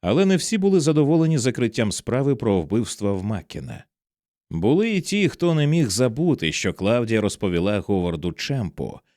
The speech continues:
подробиці вбивств, про які міг знати лише той, хто там був. І як не раз казав Говард Чемп, «Перш ніж ляжу в могилу, я хотів би знати, як Клавдія довідалася подробиці з місця вбивства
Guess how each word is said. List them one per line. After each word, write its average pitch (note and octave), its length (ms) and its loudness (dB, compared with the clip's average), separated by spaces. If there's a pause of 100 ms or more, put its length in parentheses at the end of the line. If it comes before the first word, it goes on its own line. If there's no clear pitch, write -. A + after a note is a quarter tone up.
(160)
подробиці A2 640 0
вбивств, - 640 -6
про G2 220 -2
які E2 340 -2
міг A2+ 240 -2
знати A2+ 360 -4
лише E2+ 360 -4
той, C#3 420 -6 (200)
хто - 160 -8
там E2+ 300 -8
був. - 260 -14 (800)
І F#2 120 4
як E3+ 220 2
не F#3 120 4
раз G#3 180 0
казав D3+ 360 2
Говард A#2 480 2
Чемп, D#3+ 460 -2 (440)
«Перш C#3 300 -2
ніж A#2+ 360 0
ляжу A2 420 2
в F2 60 -2
могилу, F#2 560 0
я E2+ 160 2
хотів G2 360 0
би F#2+ 140 2
знати, F2 640 -6 (340)
як G2+ 320 2
Клавдія G#2+ 500 0
довідалася F#2+ 680 0
подробиці A2+ 600 -2
з F2 80 -4
місця G2+ 400 -2
вбивства F2 760 -4